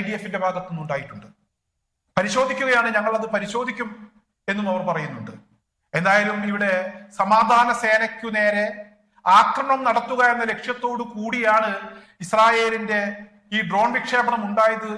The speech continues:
എന്നുള്ളത് യു എൻ സമാധാന സേനയുടെ ഒരു വിശദീകരണം ഇതിനോടകം പുറത്തു വന്നിട്ടുണ്ട്. എന്തായാലും ലോകം മുഴുവൻ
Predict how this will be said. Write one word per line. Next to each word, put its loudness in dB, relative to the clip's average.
എന്നുള്ളത് -6
യു -4
എൻ -6
സമാധാന 2
സേനയുടെ -4
ഒരു -10
വിശദീകരണം -6
ഇതിനോടകം -4
പുറത്തു -10
വന്നിട്ടുണ്ട്. -20
എന്തായാലും 0
ലോകം 0
മുഴുവൻ -4